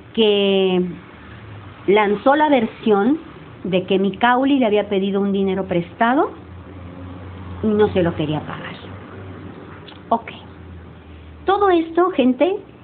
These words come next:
llega a oídos de Micauli. Micauli, que le ha costado tanto sacar adelante su canal y a su familia, ¿ustedes creen que se iba a querer meter en una polémica? Ella ha ignorado todo, no ha hecho caso,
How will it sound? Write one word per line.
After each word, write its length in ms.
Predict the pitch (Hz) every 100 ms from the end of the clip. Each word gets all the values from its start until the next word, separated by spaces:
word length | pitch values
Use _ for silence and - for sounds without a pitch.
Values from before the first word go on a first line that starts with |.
| - - 190
llega 320 | 208 202 214
a 260 | 208 165 165
oídos 300 | 165 170 175
de 120 | 180
Micauli. 560 | 190 247 269 262 220 214 - - - - - - - - - - - - -
Micauli, 600 | 247 285 330 339 311 302
que 140 | 269 277
le 80 | 294
ha 80 |
costado 440 | 302 294 302 294 294
tanto 640 | 339 339 311 285 262 285 - - - - -
sacar 280 | 247 269 269
adelante 400 | 262 254 247 247
su 100 | 247
canal 440 | 262 262 269 262
y 60 | 214
a 100 | 214
su 120 | 214
familia, 640 | 226 240 277 254 226 226 240 - - - - - - 226
¿ustedes 400 | 214 254 269 269
creen 180 | 262 254
que 100 | 247
se 100 | 233
iba 100 | 226
a 80 | 226
querer 260 | 196 208
meter 320 | 220 208 208
en 120 | 202 190
una 200 | 196 190
polémica? 580 | 180 175 185 208 285 359 - - - -
Ella 340 | 233 247 254 -
ha 160 | 233 247
ignorado 520 | 220 190 196 190 170
todo, 420 | 196 214 240 294 - - - - -
no 220 | 254 285
ha 100 | 269
hecho 300 | 240 - 185
caso, 440 | 165 180 190 196